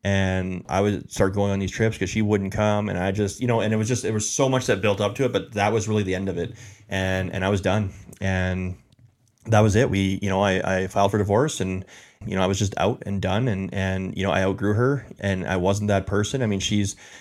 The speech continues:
she was everything that I tell people not to be. And I know 'cause I was living with it every single day. I lived with it every single day and I watched what it did. And that's where I know it's just, it's not,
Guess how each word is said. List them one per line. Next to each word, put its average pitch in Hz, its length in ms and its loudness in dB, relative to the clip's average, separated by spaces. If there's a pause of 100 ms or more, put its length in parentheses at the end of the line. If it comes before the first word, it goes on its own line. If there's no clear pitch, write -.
(120)
she - 140 -2
was 95 100 2
everything 110 400 4
that 98 80 4
I 95 300 4 (140)
tell 101 240 10
people 101 260 0
not 98 180 0
to 113 60 -4
be. 104 300 2 (680)
And 95 680 0 (520)
I 98 120 0
know 123 180 2
'cause 123 120 -6
I 107 40 2
was 107 80 2
living 135 160 2
with 98 100 2
it 98 60 2
every 101 120 0
single 107 180 0
day. 107 260 0 (600)
I - 40 -2
lived 107 140 2
with 98 100 4
it - 120 0
every 120 200 4
single 120 180 -2
day 90 160 0
and 87 120 -4
I 92 40 -2
watched 101 300 2
what 101 80 2
it 95 80 -2
did. 78 260 -4 (180)
And 95 720 -2 (420)
that's 95 220 0
where 110 100 4
I 101 60 4
know 107 200 0
it's 92 100 -2
just, 95 140 -4
it's 92 140 -8
not, 95 420 -4